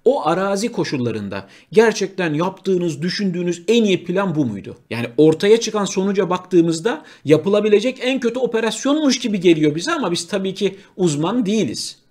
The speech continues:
Uzmanları vardır orada muhakkak. Siz de görmüşsünüzdür sevgili izleyenler. Rehinelerin tutulduğu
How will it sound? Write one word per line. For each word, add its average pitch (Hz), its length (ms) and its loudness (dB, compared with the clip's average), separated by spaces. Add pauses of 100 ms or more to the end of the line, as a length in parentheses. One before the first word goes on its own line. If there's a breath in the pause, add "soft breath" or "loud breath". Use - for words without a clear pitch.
Uzmanları 180 580 2
vardır 165 300 0
orada 101 260 -8
muhakkak. 123 480 -4
Siz 254 200 -2
de 277 60 2
görmüşsünüzdür 240 640 0
sevgili 117 360 -4
izleyenler. 101 540 -8 (420 soft breath)
Rehinelerin 226 960 2
tutulduğu 156 760 -2